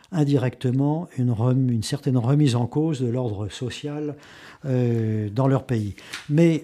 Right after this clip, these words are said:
le, le point le plus essentiel, c'est, comme vous l'aviez souligné,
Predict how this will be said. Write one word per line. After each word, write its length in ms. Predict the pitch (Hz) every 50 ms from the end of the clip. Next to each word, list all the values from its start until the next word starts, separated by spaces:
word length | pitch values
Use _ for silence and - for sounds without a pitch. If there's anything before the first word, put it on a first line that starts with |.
| - 151
le, 300 | 151 135 139 143 147 151
le 180 | 135 139 147
point 300 | 143 147 - 190 190 180
le 140 | 160 135 123
plus 320 | - - 135 123 113 104 113
essentiel, 600 | 110 - - 120 107 - - - 196 208 226 196
c'est, 220 | - - 135 120
comme 220 | - - 147 139
vous 160 | 143 127 123 117
l'aviez 460 | 120 113 104 98 107 113 110 107 95
souligné, 680 | - - - 113 101 104 101 104 120 147 170 202 214